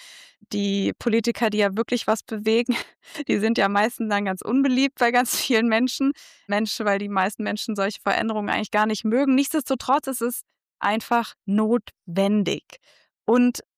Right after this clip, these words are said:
diese Diskrepanz, die so besteht zwischen diesem, okay, wir haben eine Planetary Health Diet, wir wissen eigentlich, wie wir uns ernähren sollten, damit wir uns in allen, im, im Rahmen unserer ökologischen Ressourcen, unserer planetaren Ressourcen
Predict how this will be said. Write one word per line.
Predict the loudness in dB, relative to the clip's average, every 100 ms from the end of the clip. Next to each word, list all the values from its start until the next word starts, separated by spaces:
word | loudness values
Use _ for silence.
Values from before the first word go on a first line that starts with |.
| _ _ _
diese | 0 2 2
Diskrepanz, | 0 -2 0 -2 -2 -2 0 0 -2 -8
die | -8 -2
so | 0
besteht | 0 -2 0 0 0
zwischen | -4 -4 -4
diesem, | -4 -4 -6 -6 -8 _ _ _ _
okay, | -6 -2 -2
wir | -2 0
haben | 2 4 2
eine | 0 0 -2
Planetary | 0 0 0 0 0
Health | 0 0 0 0
Diet, | 0 0
wir | -2 -2 0
wissen | 0 0
eigentlich, | 0 2 0 -2 -4 -6 -6 -12 -20 _ _
wie | 2 4 4
wir | 2
uns | 0 0
ernähren | 0 2 0 0
sollten, | -4 -2 2 2 2 -2 -4 -2 -4 -8 _ -2
damit | 0 2 0 0
wir | 0
uns | 0 -2 -2
in | -2 -2
allen, | 0 2 2 2 0 -2
im, | -6 0
im | 0
Rahmen | 2 2 4 2 2
unserer | 0 0 0 -2
ökologischen | -2 -2 0 2 0 -2
Ressourcen, | -4 -4 -2 0 0 -2 -2 -2
unserer | -2 0
planetaren | 0 0 2 0 0
Ressourcen | -2 -2 -2 -4